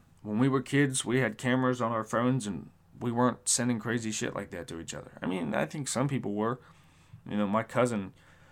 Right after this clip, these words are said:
got in a little bit of trouble because of that. Um, but I don't know. Nobody I ran with did that kind of shit. So,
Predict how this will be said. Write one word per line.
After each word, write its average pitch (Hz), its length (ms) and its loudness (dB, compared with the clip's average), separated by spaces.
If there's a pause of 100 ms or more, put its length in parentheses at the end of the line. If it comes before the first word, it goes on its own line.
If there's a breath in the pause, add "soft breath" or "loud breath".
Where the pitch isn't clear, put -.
(240 soft breath)
got 110 220 8
in 110 120 2
a 104 120 2
little 107 220 2
bit 107 140 -2
of 98 100 -2
trouble 104 320 0
because 101 320 -4
of 98 80 -2
that. 104 320 0
Um, - 360 -6 (100)
but - 180 -8 (120)
I 123 140 -2
don't - 120 -4
know. 110 180 -4 (120)
Nobody 170 320 6
I 127 120 8
ran 92 280 2
with 92 200 -8
did 98 160 -4
that - 160 -6
kind 87 160 -10
of 90 60 -10
shit. - 340 -4 (520 soft breath)
So, 90 340 -8